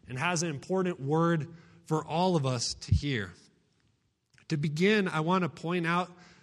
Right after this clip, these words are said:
that in these verses, verses seven through nine, I think they function more as applications of verses four through six, as in completely new commandments. Now,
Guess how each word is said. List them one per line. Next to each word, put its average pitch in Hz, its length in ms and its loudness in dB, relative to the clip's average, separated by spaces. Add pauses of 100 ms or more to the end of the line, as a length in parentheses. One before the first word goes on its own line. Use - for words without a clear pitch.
(280)
that 165 160 -2
in 202 280 4
these 175 240 2
verses, 131 720 -2 (580)
verses 151 400 0
seven 175 320 0
through 160 200 -2
nine, 143 440 -2
I 151 120 0
think 214 380 -2
they 185 120 2
function 147 720 -2 (360)
more 190 320 4
as 156 260 0
applications 165 1000 -2
of 135 120 -8
verses 151 480 -2
four 165 240 0
through 147 240 -6
six, 151 480 -4
as 143 180 -4
in 156 180 -2 (200)
completely 160 760 -2
new 147 460 0 (280)
commandments. 139 840 -4
Now, 139 260 -2